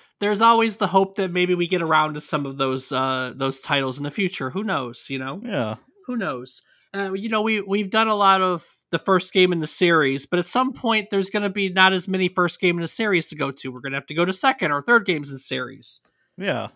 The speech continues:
Speaker 1: Depending on how long we decide to do this podcast. I, I don't know yet. I'm still surprised it's been over a year and we're still here.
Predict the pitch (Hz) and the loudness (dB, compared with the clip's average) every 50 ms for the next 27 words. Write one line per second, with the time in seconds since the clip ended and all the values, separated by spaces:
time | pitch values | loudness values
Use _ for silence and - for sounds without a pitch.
0 | _ _ _ 151 165 160 - 180 170 170 165 160 156 151 151 147 147 151 151 147 | _ _ _ -6 -6 -2 0 0 0 0 0 -2 0 2 4 4 4 4 2 0
1 | 147 143 143 135 135 - - 135 135 131 131 175 143 131 131 - - 139 131 127 | 0 -2 -4 -4 -4 0 2 2 2 0 -2 -8 -8 -10 -10 -8 -2 0 0 0
2 | 123 - - 127 123 123 - 135 131 135 127 - - 139 135 131 131 123 117 123 | -2 -4 -10 -10 -10 -8 -4 -2 -2 -2 -2 0 0 0 0 0 -2 -8 -10 -12
3 | 123 123 127 143 143 147 _ _ - - - - 196 233 240 - - 202 185 - | -12 -12 -14 -14 -16 -18 _ _ -20 -6 0 2 2 4 2 2 0 0 0 0
4 | - 175 - - 170 165 160 151 - 165 139 - - 156 147 143 139 135 135 131 | -2 -6 -2 2 2 2 2 2 -2 -8 -10 -6 -2 0 0 0 0 -2 -4 -4
5 | 131 131 131 131 127 127 123 - - - 131 127 127 135 131 131 123 120 127 | -2 -2 -2 -4 -4 -6 -8 -10 -6 -6 -6 -6 -4 -4 -4 -4 -4 -6 -10